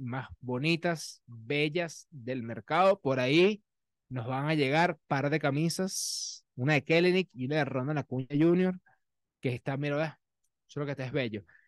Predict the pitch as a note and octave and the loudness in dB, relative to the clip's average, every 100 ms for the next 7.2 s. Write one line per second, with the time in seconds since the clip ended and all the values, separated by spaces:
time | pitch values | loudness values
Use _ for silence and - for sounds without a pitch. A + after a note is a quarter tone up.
0 | _ - C#3 E3+ F3+ E3 F3 F3 E3+ G3 | _ -10 0 2 2 4 2 4 4 4
1 | G#3+ G#3+ - C#3+ - D3 C3+ D#3 A3 A3 | 4 2 0 -6 -4 -2 0 2 4 4
2 | A3+ - - - C#3+ C3+ B2+ A#2+ B2+ D#3 | 2 -8 -12 -6 -4 -4 -4 -4 0 2
3 | F#3 F3+ F#3+ F#3+ - - C#3 D3 D#3 F3 | 4 4 4 4 2 -6 -6 -4 0 2
4 | G3+ F3 F#3 D#3+ E3+ E3 D#3+ - D#3+ E3 | 2 2 0 0 2 2 2 -2 0 0
5 | E3 E3+ E3+ F3 F#3 G3+ F#3 F3 E3 C#3+ | -2 -2 0 2 2 4 6 4 2 -2
6 | E3+ D#3+ E3+ D#3 C#3+ D3+ E3 G3 G#3 G3 | 0 0 0 -2 -2 -2 0 0 2 2
7 | G3+ | 2